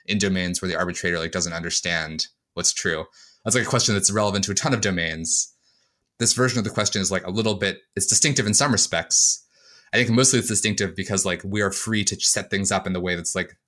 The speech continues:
maximally convenient. So it's kind of asking, like, under the best possible conditions, can debate be conducive to truth? Whereas, like, most debates that occur in society occur under, like, pretty highly suboptimal conditions of, like, very limited time, bad incentives on behalf of the judge,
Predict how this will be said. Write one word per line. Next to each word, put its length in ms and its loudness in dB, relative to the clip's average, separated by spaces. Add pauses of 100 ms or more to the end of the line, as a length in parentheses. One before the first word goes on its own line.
(100)
maximally 580 0
convenient. 560 -6 (240)
So 60 -8
it's 80 0
kind 140 0
of 60 0
asking, 280 0
like, 160 -4
under 140 -4
the 80 -4
best 320 -2
possible 340 -2
conditions, 520 -2
can 160 -2
debate 280 -2
be 80 -8
conducive 360 -2
to 80 -10
truth? 360 -10 (220)
Whereas, 180 -2
like, 120 -2
most 200 0
debates 300 -2
that 80 -4
occur 160 -8
in 60 -2
society 440 2
occur 220 -2
under, 160 -4
like, 200 -6
pretty 200 -2
highly 260 -2
suboptimal 500 -4
conditions 460 -8
of, 100 -18
like, 240 -12 (280)
very 220 0
limited 340 -2
time, 580 0 (180)
bad 160 2
incentives 460 -2
on 120 -2
behalf 260 -4
of 60 -18
the 60 -12
judge, 640 0